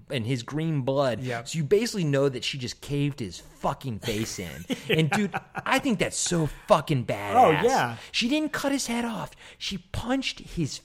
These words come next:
Speaker 1: face in.
Speaker 2: <laughs>
Speaker 1: That's cool.
Speaker 2: That is cool.
Speaker 1: She's a badass heroine. And
Speaker 2: Yeah.
Speaker 1: I, I don't know if it was that scene or I think it was halfway through. My wife was like, "I like her.
Speaker 2: Yeah.
Speaker 1: She's fucking awesome."
Speaker 2: Yeah, this is, you know,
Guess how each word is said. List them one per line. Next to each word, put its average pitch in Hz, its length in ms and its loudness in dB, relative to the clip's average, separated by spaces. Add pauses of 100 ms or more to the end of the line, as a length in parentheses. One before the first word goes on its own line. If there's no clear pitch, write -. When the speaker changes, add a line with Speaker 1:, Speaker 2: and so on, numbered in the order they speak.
(180)
Speaker 1:
face 208 400 0
in. 82 340 -8
Speaker 2:
<laughs> - 80 -8 (520)
Speaker 1:
That's - 260 0
cool. 139 420 6
Speaker 2:
That 143 120 0
is 202 160 -2
cool. 110 280 -6 (220)
Speaker 1:
She's 269 220 0
a 247 40 2
badass 151 600 -2
heroine. 147 420 4
And 147 80 0
Speaker 2:
Yeah. 156 200 4
Speaker 1:
I, 156 80 4
I - 20 6
don't 220 160 4
know 240 80 6
if - 80 0
it 185 80 6
was 127 240 2
that 156 360 2
scene 190 380 2
or 147 160 2
I 160 80 0
think 285 160 -8
it 370 40 0
was 330 100 -2
halfway 160 320 -2
through. 143 280 -2
My 120 140 -4
wife 123 260 0
was 110 120 -6
like, 95 300 -8
"I 107 100 -2
like 87 280 -8
her. 78 260 -10
Speaker 2:
Yeah. 208 240 6
Speaker 1:
She's 147 180 0
fucking 98 320 -6
awesome." 85 340 -4
Speaker 2:
Yeah, 208 120 8
this 208 240 2
is, 175 220 -4
you 170 100 -2
know, 151 360 0